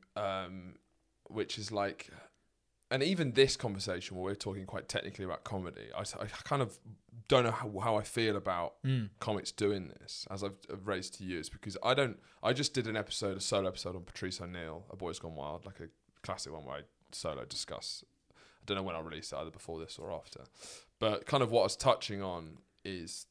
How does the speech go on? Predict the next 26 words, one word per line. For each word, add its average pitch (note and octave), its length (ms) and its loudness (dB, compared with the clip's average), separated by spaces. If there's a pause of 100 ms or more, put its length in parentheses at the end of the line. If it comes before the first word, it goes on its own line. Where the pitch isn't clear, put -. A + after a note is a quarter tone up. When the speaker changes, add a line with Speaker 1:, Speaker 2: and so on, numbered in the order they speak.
Speaker 1:
as G#2 100 -8
much A2+ 200 -2
as G#2 40 0
I G2 40 0
love G#2 180 2
American F#2+ 280 -6
comedy, F#2+ 280 -10
I G2 60 -8
do A2 220 -4
feel G2 600 0 (960)
the G2+ 80 -6
kind G2+ 180 -4
of, F#2+ 200 -8 (960)
the A#2 120 0
influence A#2 320 -2
of G2+ 60 -10
the G#2 60 -4
Joe G2+ 200 2
Rogan G2+ 420 0
sh-, - 160 -10 (120)
uh, - 40 -12
podcast F2+ 600 -8
Speaker 2:
Mm-hmm. C3 80 4
Speaker 1:
and A#2+ 180 4
the F2+ 260 -2 (460)
co-, - 220 -2